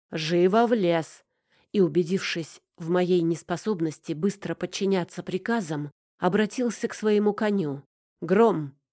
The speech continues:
Тот понятливо переступил копытами и помчался в чащу.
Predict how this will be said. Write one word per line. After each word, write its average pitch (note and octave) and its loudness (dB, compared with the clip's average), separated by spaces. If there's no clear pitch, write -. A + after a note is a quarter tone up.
Тот - -2
понятливо E3+ 0
переступил E3+ -4
копытами G3+ -2
и C4+ 0
помчался F3+ -4
в - -16
чащу. - -8